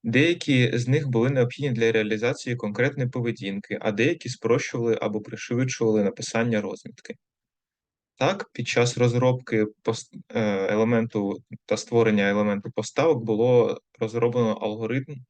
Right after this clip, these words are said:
для коректного оновлення таблиці «Warehouse». Оскільки під час поставки кількість товару та наявність товару у конкретних магазинах змінюється, може бути необхідність створення одночасно декількох записів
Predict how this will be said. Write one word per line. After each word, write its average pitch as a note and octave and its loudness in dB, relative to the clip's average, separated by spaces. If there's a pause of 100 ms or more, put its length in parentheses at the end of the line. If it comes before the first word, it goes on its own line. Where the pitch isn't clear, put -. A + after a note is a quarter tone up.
для A2 0 (100)
коректного A#2+ -2
оновлення A2+ -4
таблиці A2 -6
«Warehouse». - -2 (600)
Оскільки C3 -2
під B2 -4
час B2 0
поставки A#2 -2
кількість B2 -6
товару A2 2
та G#2+ 0
наявність A2 0
товару G2+ 0
у G2 -8
конкретних A2+ -4
магазинах A2 -2
змінюється, D3+ -4 (400)
може B2+ 4
бути B2 0
необхідність B2 -2
створення A#2+ 0
одночасно A#2 -2
декількох A2 -2
записів B2 -2